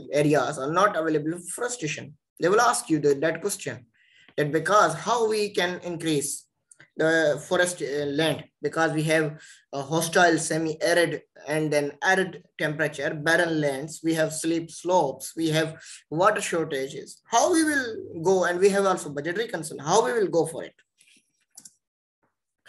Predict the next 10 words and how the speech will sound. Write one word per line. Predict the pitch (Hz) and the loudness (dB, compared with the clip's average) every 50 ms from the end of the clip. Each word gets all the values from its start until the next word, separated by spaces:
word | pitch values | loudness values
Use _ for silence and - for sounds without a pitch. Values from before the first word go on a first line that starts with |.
| - - - _ _ - | -20 -20 -20 _ _ 0
Then | 185 190 | 2 2
you | 190 190 | 4 6
have | 185 202 214 202 | 6 6 4 2
to | 185 180 | 0 -6
simply | 165 - 208 196 180 170 160 | -6 -4 -4 -2 -2 -2 -2
say | 165 - 147 135 | -2 -4 -4 -6
that | 127 135 127 123 135 | -4 -4 -6 -4 -2
we | 156 160 156 | 0 0 2
have | 156 151 147 151 | 2 0 0 -2
to, | 143 143 143 139 143 | -4 -6 -6 -8 -12